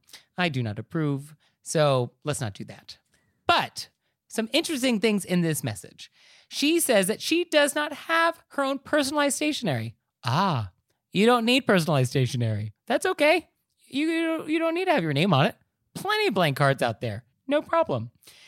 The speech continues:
And she doesn't have stamps. Well, so when I got this,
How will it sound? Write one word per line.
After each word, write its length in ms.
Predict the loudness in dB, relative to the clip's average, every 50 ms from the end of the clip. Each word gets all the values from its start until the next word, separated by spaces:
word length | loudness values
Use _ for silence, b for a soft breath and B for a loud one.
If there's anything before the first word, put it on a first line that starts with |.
| b b b b b
And 460 | 0 2 4 4 4 2 0 -2 -6 -8 _ _ _ _
she 160 | -6 -2 -2
doesn't 160 | 0 2 2
have 140 | 0 0 0
stamps. 480 | -2 -2 0 0 0 -2 -4 -8 -14 _ _ _ _ _ _ _
Well, 440 | -8 -2 2 4 4 4 4 2 -2 _ -20 _ _ _ _ B B B B B B B
so 340 | B 2 4 4 4 4 0 -2
when 240 | -2 0 0 0 0
I 260 | 2 2 2 2 2
got 320 | 2 2 0 0 0 -2
this, 380 | -2 -2 -2 -2 -4 -6 -8